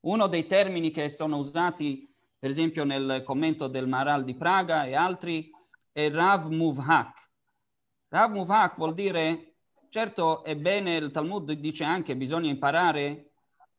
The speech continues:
da tutti. Apro un'altra parentesi, questo stesso trattato insegna che bisogna imparare da ogni persona, non solo da, da ogni Rav.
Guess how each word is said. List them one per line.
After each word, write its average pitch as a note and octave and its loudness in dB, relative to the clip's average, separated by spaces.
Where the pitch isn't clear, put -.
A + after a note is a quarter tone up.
da C3 -6
tutti. C3 -6
Apro A#2 -4
un'altra D#3+ 0
parentesi, D3 -2
questo D3+ -4
stesso F#3+ -4
trattato E3+ 0
insegna C#3+ -2
che E3 2
bisogna F3 2
imparare D#3+ 2
da E3 4
ogni A3 0
persona, G3+ 0
non E3 2
solo G#3 0
da, D3 4
da C3 2
ogni C3+ 2
Rav. C3 0